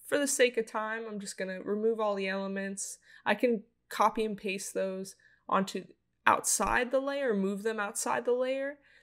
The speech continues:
Then I'm gonna add my small black bar. Don't make it too big here. Obviously, it's still got the pattern. So I'm just gonna assign it, make it black, and remove the stroke from it. And then I'm gonna put my name. You can even decide to color it if you want.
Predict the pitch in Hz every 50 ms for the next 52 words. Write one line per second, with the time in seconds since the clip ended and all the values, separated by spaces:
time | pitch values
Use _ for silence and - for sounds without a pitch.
0 | _ - 208 214 226 247 247 240 220 - - 202 202 202 202 202 180 170 196 -
1 | - - - 233 247 277 294 285 262 269 254 254 262 262 262 - - 214 208 214
2 | 208 214 220 220 - 294 381 440 440 403 - - 339 - _ - - - - 277
3 | 277 269 247 220 214 208 202 202 202 196 - - _ - 185 190 214 240 214 -
4 | 196 - 220 - - 214 196 196 - - - 185 175 165 175 202 - - - -
5 | - 220 214 214 208 214 208 214 214 220 214 _ _ - - _ _ _ - 196
6 | 190 190 180 175 - - 180 170 - 196 - - - 190 185 185 190 185 185 -
7 | - - - - - 220 226 - - 240 240 233 233 240 233 240 240 - - -
8 | _ _ - - 196 - 98 - - 185 190 185 196 202 - - - - 247 254
9 | 254 254 254 - - 269 269 269 277 285 277 - _ _ _ _ _ _ _ _
10 | _ _ - 196 196 190 185 190 190 190 185 185 185 180 - - - 185 185 185
11 | - - - 196 196 196 185 196 208 226 233 240 247 254 254 254 254 - _ -
12 | 247 285 277 339 302 294 285 277 254 269 269 - 240 226 226 226 214 214 - -
13 | - 196 185 196 214 226 226 233 233 - 247 240 240 240 240 240 240